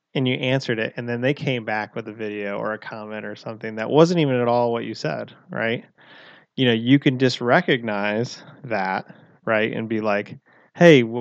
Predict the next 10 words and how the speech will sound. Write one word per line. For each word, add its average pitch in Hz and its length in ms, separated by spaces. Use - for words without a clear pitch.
what 123 140
do 120 40
you 117 120
think 113 240
about 107 240
what 104 160
I 98 100
said?" 110 420
You 120 180
know? 104 240